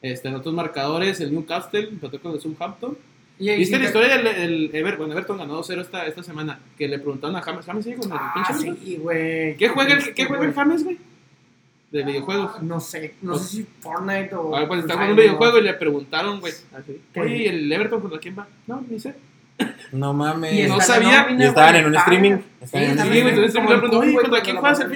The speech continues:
Speaker 1: fin?" Digo, "No, pues la neta, quién sabe". Y
Speaker 3: No juega el vato,
Speaker 1: no,
Speaker 3: está borrado.
Speaker 1: no, está lesionado, creo.
Speaker 3: Ah.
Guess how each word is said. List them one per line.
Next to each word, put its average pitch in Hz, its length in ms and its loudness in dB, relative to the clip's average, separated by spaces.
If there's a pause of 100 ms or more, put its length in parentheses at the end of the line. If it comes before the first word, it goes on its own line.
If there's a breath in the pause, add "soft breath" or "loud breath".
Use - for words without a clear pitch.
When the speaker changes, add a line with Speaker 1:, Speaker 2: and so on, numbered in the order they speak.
Speaker 1:
fin?" 240 120 -2
Digo, 214 140 -10
"No, 233 80 -16
pues 240 140 -8
la 214 100 -6
neta, 233 100 -8
quién 233 180 -12
sabe". 233 220 -4 (460)
Y 98 160 -10
Speaker 3:
No 135 240 0
juega 160 260 4
el 156 60 0
vato, 165 260 0
Speaker 1:
no, 165 60 -6
Speaker 3:
está 147 120 0
borrado. 143 360 4
Speaker 1:
no, 131 60 0
está 151 420 -2
lesionado, 151 360 -8
creo. 147 200 -8
Speaker 3:
Ah. 98 200 -16